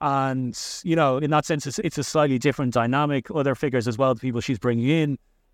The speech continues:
you know, it's, it's not this sort of startup party the way Podemos was, and, you know,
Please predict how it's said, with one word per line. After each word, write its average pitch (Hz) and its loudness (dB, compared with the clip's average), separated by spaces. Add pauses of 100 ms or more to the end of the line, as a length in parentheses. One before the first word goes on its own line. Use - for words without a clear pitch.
you 151 0
know, 135 2
it's, - -4
it's 160 -2
not 156 0 (140)
this 143 0
sort 139 0
of 123 -2 (640)
startup 147 2
party 139 0
the 123 -2
way 127 0
Podemos 156 0
was, 135 0
and, 127 -4 (440)
you 180 2
know, 143 4